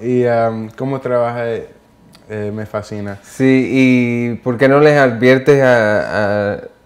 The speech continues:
Speaker 2: a los, los que están viendo la, la importancia de tener seguridad? <laughs>
Speaker 1: Sí.
Speaker 2: Y cuántas claves debes de poner y cosas así.
Speaker 1: Oh, claro. Um,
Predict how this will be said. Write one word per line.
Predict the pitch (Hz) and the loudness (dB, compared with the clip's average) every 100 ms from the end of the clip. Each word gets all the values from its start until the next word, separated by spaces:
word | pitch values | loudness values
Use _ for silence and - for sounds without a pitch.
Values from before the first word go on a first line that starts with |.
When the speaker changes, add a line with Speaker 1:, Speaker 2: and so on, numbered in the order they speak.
| _ - 107 110 | _ -10 -4 -2
Speaker 2:
a | |
los, | 110 107 - - 98 | -2 -4 -8 -18 -6
los | 113 107 | -4 -2
que | |
están | 113 120 120 | -2 -2 2
viendo | 123 123 127 123 113 - - - _ _ | 4 4 4 2 0 -10 -20 -20 _ _
la, | - 127 113 110 107 104 104 95 - - - | -2 2 4 4 4 2 2 -2 -6 -16 -12
la | 110 120 | -2 0
importancia | 113 120 117 127 131 147 | 2 2 4 4 4 0
de | 127 | 2
tener | 120 117 123 | 2 4 2
seguridad? | 117 127 117 104 107 131 - | 2 0 0 0 0 -2 -4
<laughs> | 135 123 - - - | -8 -8 -14 -18 -12
Speaker 1:
Sí. | - 131 127 123 120 110 | 2 6 6 6 0 -2
Speaker 2:
Y | - | 2
cuántas | 135 135 139 139 131 127 - - | 4 4 4 4 4 2 -4 -2
claves | 131 117 123 123 120 | 4 6 8 6 4
debes | 117 120 | 4 4
de | 117 110 | 4 2
poner | 110 110 117 113 | 0 2 2 2
y | |
cosas | 110 110 120 120 | -2 -4 -4 -6
así. | 110 113 | -6 -6
Speaker 1:
Oh, | - 160 131 | 2 2 4
claro. | 151 156 147 123 107 | 4 4 4 0 0
Um, | 135 139 139 135 131 | 2 2 0 -2 -6